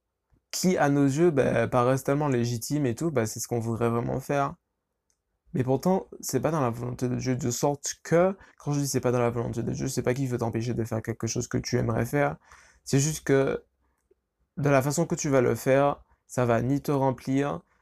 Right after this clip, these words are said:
ni te faire t'épanouir, et, euh, ça va plus te draining, euh, t'épuiser qu'autre chose.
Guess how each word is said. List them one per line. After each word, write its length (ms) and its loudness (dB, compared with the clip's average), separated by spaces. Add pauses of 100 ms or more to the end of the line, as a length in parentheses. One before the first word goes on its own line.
(200)
ni 220 2
te 120 0
faire 220 -2
t'épanouir, 880 -2
et, 160 2
euh, 360 -2
ça 140 -2
va 120 4
plus 300 -6
te 260 0 (680)
draining, 600 -2 (140)
euh, 1160 -6 (880)
t'épuiser 580 2
qu'autre 300 -2
chose. 420 -2